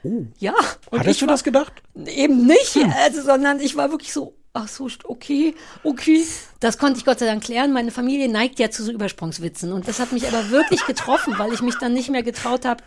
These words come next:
Speaker 2: vor irgendjemandem zu spielen, weil ich's ja auch nur so gut kann, wie ich finde, dass es reicht. Und ich schummel viel. Und das habe ich ihr dann aber erklärt und hat sie sich <laughs> entschuldigt. Aber ich habe tatsächlich sogar geweint. So weird bin ich manchmal.
Speaker 1: Oh,
Speaker 2: Ja,
Speaker 1: sorry.
Speaker 2: weil ich dann dachte, aber, aber ich, aber ich bin,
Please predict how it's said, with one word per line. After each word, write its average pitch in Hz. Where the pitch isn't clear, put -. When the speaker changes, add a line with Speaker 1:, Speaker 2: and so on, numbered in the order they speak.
Speaker 2:
vor -
irgendjemandem 208
zu 147
spielen, 220
weil 233
ich's 254
ja 240
auch 233
nur 262
so 262
gut 269
kann, 254
wie 247
ich 254
finde, 254
dass 214
es -
reicht. 180
Und 214
ich 208
schummel 311
viel. 294
Und 240
das 226
habe 240
ich 233
ihr 220
dann 190
aber 180
erklärt 226
und 190
hat 180
sie 185
sich 185
<laughs> -
entschuldigt. 240
Aber 262
ich 247
habe 226
tatsächlich 226
sogar 196
geweint. 170
So 262
weird 381
bin 151
ich 160
manchmal. 175
Speaker 1:
Oh, 214
Speaker 2:
Ja, 285
Speaker 1:
sorry. 247
Speaker 2:
weil 208
ich 196
dann 285
dachte, 285
aber, 302
aber 302
ich, -
aber 330
ich 330
bin, 339